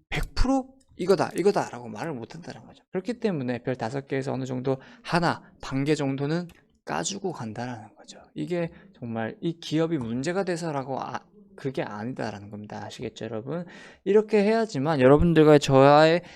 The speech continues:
신뢰가 더 쌓인다라고 생각해요. 제가 백 프로 맞다 했는데 아니어봐요. 신뢰 어떡할 겁니까? 그쵸? 자, 여러분, 참여 문의 어렵지 않습니다. 아래 번호로 문자로 성함만 발송해 주시면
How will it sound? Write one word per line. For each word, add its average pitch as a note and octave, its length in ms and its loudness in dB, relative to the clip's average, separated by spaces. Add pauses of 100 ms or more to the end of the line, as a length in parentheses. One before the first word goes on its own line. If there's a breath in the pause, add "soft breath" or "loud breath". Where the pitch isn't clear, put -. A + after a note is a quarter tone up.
(120)
신뢰가 G#3+ 500 -4
더 A2+ 120 -10
쌓인다라고 C#3 560 -10
생각해요. C3+ 540 -16
제가 E3 200 -2
백 D3 180 0
프로 G3+ 160 0
맞다 C#3 260 -2
했는데 C#3+ 220 -6
아니어봐요. A2+ 500 -8 (480)
신뢰 G3+ 220 -6
어떡할 B2+ 280 -6
겁니까? G#2 640 -10
그쵸? E3+ 340 -10 (1300 soft breath)
자, - 320 -12
여러분, A#2+ 300 -12 (140)
참여 G#3 340 -4
문의 D3+ 200 -4
어렵지 E3 260 -6
않습니다. C3 440 -10
아래 C3+ 140 -4
번호로 B2 400 -8
문자로 A#2+ 480 -10 (240 loud breath)
성함만 F3+ 420 -6
발송해 C3+ 380 2
주시면 B2+ 480 -8